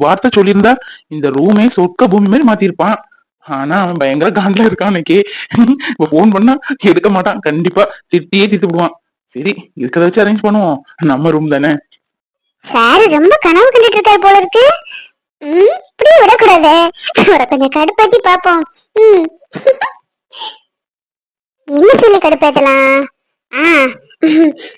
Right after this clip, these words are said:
Speaker 2: மாமாக்கு ஆபீஸ்ல ஏதோ ஒர்க் இருக்கான், அவங்கள வர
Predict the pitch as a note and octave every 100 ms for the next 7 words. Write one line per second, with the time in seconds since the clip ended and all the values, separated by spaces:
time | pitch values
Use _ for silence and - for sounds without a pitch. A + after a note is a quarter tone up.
0 | C#4 C4+ D#4 F4+ E4+ D#4+ D4 F4+ - F#4+
1 | - D4 D4 F4+ C4+ - - - C4+ -
2 | C4+ C#4 F4+ D#4 - - G#4 - C4+ D4
3 | F4 - - - C#4+ D4 C4 D#4 D4 E4
4 | C#4